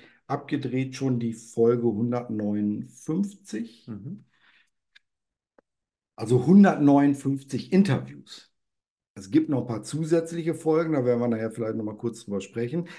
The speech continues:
Speaker 1: Auch die Folge heute ist ja die Jahresabschlussfolge. Ich weiß gar nicht, ob wir die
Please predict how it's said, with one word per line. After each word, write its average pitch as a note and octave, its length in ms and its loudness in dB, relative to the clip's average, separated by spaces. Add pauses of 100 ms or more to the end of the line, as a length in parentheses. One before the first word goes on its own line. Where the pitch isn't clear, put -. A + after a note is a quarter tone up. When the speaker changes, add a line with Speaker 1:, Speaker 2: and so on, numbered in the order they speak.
(120)
Speaker 1:
Auch B2+ 220 2
die A2+ 260 -4
Folge C3 500 2
heute B2+ 640 0 (140)
ist - 180 -10
ja A2+ 100 -2
die G#2+ 320 -6
Jahresabschlussfolge. A2+ 1120 -8 (340)
Ich - 160 -20
weiß - 200 -18
gar F2 120 -14
nicht, F2+ 160 -16
ob - 140 -20
wir F2+ 80 -10
die E2+ 340 -16